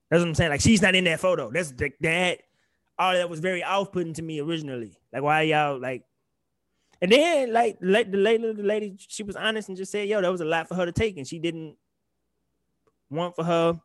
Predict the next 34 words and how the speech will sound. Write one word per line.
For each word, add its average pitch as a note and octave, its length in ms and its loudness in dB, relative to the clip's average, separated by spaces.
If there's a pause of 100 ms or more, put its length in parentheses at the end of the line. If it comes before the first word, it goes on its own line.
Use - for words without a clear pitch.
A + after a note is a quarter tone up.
(140)
family, F#3 460 -2 (300)
the E3+ 360 2
idea E3+ 360 4
of F#3 40 -2
her F3+ 120 2
family E3+ 400 -2
that D#3 160 -4
she F3+ 100 -4
had E3 160 4
in D#3 100 -4
her D3+ 120 0
head, E3 240 4
like, C3 120 -2
it C3+ 100 -4
just C3+ 220 -4
wasn't D3 240 2
what C#3+ 120 2
it, B2+ 200 -2
that D3 140 2
wasn't C#3+ 240 2
her C#3 320 -2
reality C#3+ 500 -6
anymore. A#2 300 -12
So A#2 100 -16
it A#2+ 40 -14
was C#3 80 -4
hard C#3+ 180 2
for C#3+ 60 -4
her C#3+ 100 0
to B2+ 200 -4 (500)
put E3+ 120 4
up C#3 120 4
with. A#2 160 -4 (800)
Like, C#3 260 0